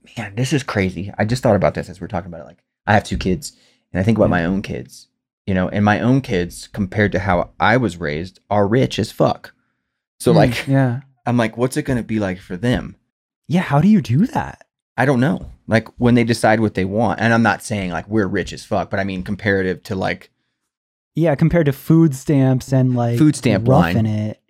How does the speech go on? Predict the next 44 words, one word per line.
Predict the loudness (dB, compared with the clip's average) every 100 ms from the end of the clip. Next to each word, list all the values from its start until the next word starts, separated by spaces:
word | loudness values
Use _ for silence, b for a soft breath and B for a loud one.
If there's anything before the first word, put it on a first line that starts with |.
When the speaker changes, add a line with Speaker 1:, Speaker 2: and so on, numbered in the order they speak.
| 2
Speaker 1:
Yeah, | 4 6 4
Speaker 2:
Yeah. | 0
Speaker 1:
like, | -2 -6 -12 _ _ _
which | -2 0 2
I | 2
didn't | 4
even | 2 0
think | -2 -4 -2
was | -6 0
roughing | 0 0 -12
it. | -12 _ _ _ _ _ _
Legitimately. | 0 2 2 2 2
Speaker 2:
'Cause | 4
you | 4
Speaker 1:
Like, | 4
Speaker 2:
have | 4
Speaker 1:
I |
re- | 4
Speaker 2:
nothing | 4 2
to |
compare | 0 0 0
it | 0
to. | -6 -16 -16 _ 0
Speaker 1:
I | 4
Speaker 2:
You | 6
just |
Speaker 1:
lived | 4
Speaker 2:
have | 2 0
loving | 0 2
Speaker 1:
in, | 0
Speaker 2:
parents | 0 -2 -4 -4
and | -2
you | 0
Speaker 1:
I | 2
lived | 2 4
in | 2 2
Greenwood, | 2 2 0 -2 -4
like | -4
we | -4
talked | -4 -4 -4
about | -6
earlier, | -4 -4 -6
which | -8 -10
is, | -14 -14